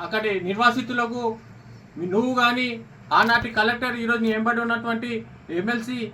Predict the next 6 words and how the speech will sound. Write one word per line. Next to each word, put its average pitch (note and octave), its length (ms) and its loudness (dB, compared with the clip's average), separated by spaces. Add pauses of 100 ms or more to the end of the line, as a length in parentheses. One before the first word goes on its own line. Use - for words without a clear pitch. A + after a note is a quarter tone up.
(200)
వెంకటరామరెడ్డి A#3 680 0
చేసినటువంటి A3+ 540 0
అరాచకాలు A#3 560 2 (760)
ఆ G3 40 6 (480)
నిర్వాసితులు A#3 560 4
మర్చిపోలేదు. A#3 560 -2